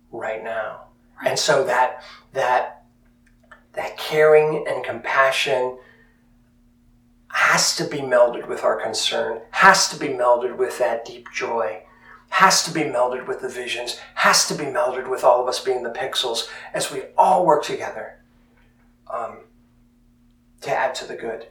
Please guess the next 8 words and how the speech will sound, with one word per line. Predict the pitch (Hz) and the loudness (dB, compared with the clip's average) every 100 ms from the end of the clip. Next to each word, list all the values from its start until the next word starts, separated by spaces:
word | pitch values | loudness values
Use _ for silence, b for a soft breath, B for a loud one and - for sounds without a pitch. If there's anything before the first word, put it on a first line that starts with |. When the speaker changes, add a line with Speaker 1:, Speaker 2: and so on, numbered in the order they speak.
| - | 4
Speaker 1:
And | 208 - - _ _ _ _ - | 4 2 -10 _ _ _ _ 0
this | 220 226 | 2 2
brings | 190 180 170 | 4 4 6
up | 156 143 - - _ | 4 2 -2 -14 _
<laughs> | - - - - _ _ _ _ _ _ _ _ _ _ _ | -4 -4 -4 -10 _ _ _ _ _ _ _ _ _ _ _
a | 135 | -2
lovely | 135 135 - - | 2 2 0 -6
point. | - - - | -6 -8 -8